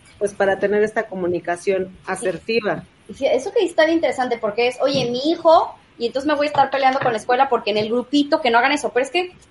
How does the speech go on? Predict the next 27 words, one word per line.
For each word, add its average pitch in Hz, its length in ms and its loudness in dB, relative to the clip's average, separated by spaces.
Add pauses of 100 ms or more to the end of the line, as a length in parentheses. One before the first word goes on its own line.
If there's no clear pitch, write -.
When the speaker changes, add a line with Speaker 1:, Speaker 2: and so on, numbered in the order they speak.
(180)
Speaker 2:
es, - 120 -4 (160)
es 285 160 0
el 330 100 4
mundo, 269 360 2
o - 80 -4
sea, - 180 2
puede 311 200 6
ser 302 200 2
que 302 80 6
pasaron 277 360 4
en 311 100 4
el 262 80 -2
pasillo 240 480 2
y 247 60 4
escucharon 262 520 2
a 254 60 4
los 220 180 2
de 208 200 0
secundaria, 233 560 2
la, 240 100 0
es-, - 200 -10 (140)
están, 208 300 0
están 262 240 2
escuchando 262 420 -4
la 247 100 2
canción, 240 460 2
¿no? 294 200 2